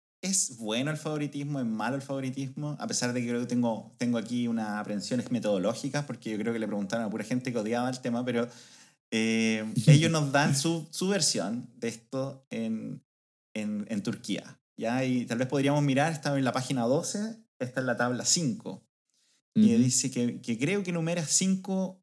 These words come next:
Speaker 1: efectos, consecuencias negativas para distintas cosas de las prácticas de favoritismo. ¿Las, las quieres
Speaker 2: Sí.
Speaker 1: comentar?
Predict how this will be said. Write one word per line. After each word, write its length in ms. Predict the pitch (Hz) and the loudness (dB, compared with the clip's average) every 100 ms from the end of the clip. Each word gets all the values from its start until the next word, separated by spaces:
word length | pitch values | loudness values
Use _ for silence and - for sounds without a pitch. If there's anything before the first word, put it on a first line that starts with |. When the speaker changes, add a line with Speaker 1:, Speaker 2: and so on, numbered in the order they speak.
| _ | _
Speaker 1:
efectos, 880 | - - 160 160 _ - 160 151 - - | -12 -4 -4 -4 _ -8 -6 -6 -8 -4
consecuencias 840 | 120 120 - - 160 175 - 151 | -2 0 0 -2 -4 0 0 0
negativas 640 | 143 120 107 98 190 208 185 - | -2 -2 -4 -8 -8 -8 -10 -6
para 420 | 147 160 165 160 | -6 -4 -8 -8
distintas 400 | 123 151 175 156 | -8 -8 -8 -8
cosas 400 | - 156 160 113 | -4 -4 -4 -4
de 280 | 139 147 143 | -2 -2 -6
las 120 | 117 | -10
prácticas 500 | - 135 131 143 131 | -4 -4 -4 -4 -4
de 80 | 127 | -4
favoritismo. 680 | 123 117 104 - - - - _ _ _ _ - | -4 -4 -4 -8 -14 -18 -20 _ _ _ _ -8
¿Las, 240 | 113 113 | -8 -6
las 120 | 113 110 | -10 -6
quieres 200 | 135 135 | -2 4
Speaker 2:
Sí. 60 | |
Speaker 1:
comentar? 340 | 131 143 180 | 4 4 -4